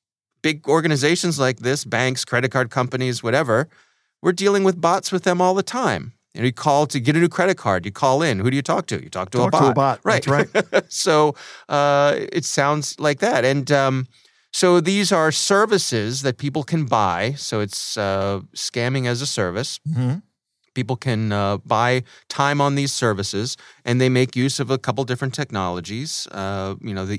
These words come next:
Speaker 1: ease of access to, uh, phone, uh, you know, phone numbers and that sort of thing, being able to spoof the caller I D, all that sort of thing.
Speaker 2: Right.
Speaker 1: Um, and, uh, and away they go. So I guess, um, what I'm curious about is,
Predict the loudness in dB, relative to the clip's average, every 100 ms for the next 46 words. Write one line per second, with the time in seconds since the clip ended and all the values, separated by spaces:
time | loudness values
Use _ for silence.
0 | -4 -2 -2 0 0 -2 -2 -4 -4 -6
1 | -4 -4 -6 -14 -20 _ -6 -4 -4 -2
2 | 0 0 -2 -4 -8 _ _ _ _ -14
3 | -10 -10 -12 -16 -16 -10 -10 -2 0 2
4 | 2 2 0 0 -2 -2 -2 -4 -2 -2
5 | 0 0 -2 -4 -4 -4 -2 0 0 -2
6 | -10 0 2 2 2 0 -4 -8 -4 -4
7 | -4 -6 -6 -6 -6 -8 -10 -12 _ _
8 | 0 0 0 _ _ -4 0 0 -2 -6
9 | -6 -4 -2 -2 -2 -2 0 -2 -2 0
10 | 2 2 0 0 0 0 -4 -12 _ _
11 | _ 0 4 4 4 2 0 2 0 2
12 | -2 -6 -10 _ 0 2 2 0 0 0
13 | -2 -2 2 2 2 0 2 2 2 0
14 | 0 2 0 0 -4 -6